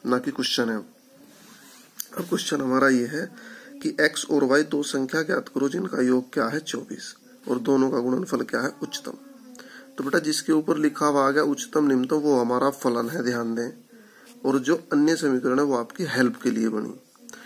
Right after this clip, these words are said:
तो फिलहाल हमारा main फलन क्या है, जेड बराबर X Y, इसको हमें क्या करना है, उच्चतम। ये हमारा प्रश्न बन गया कि एक्स डॉट वाई को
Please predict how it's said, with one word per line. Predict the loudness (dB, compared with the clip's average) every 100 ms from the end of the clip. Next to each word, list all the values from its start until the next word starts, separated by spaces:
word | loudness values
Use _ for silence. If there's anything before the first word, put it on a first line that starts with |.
| -20 -8
तो | -4
फिलहाल | 0 2 2
हमारा | 0 0 0 0
main | 2 2 0 0
फलन | 0 0 -2
क्या | 0 2 4
है, | 2 0 -8 -20 -16 -10
जेड | 0 2 2
बराबर | 0 0 0 -2
X | -4 -8
Y, | -6 -4
इसको | -4 -4 -4
हमें | -2 -2
क्या | -2 -4
करना | -6 -6 -4
है, | -6 -10
उच्चतम। | -14 -16 -12 -12 -12 -20 -20 -20 -20 -14 -4
ये | 0
हमारा | 2 2 0
प्रश्न | -2 -4 0 0
बन | 2 0
गया | 2 2 0 -6 -20 -6
कि | -2 0
एक्स | 0 -2 0
डॉट | 0 2
वाई | -2 0
को | -2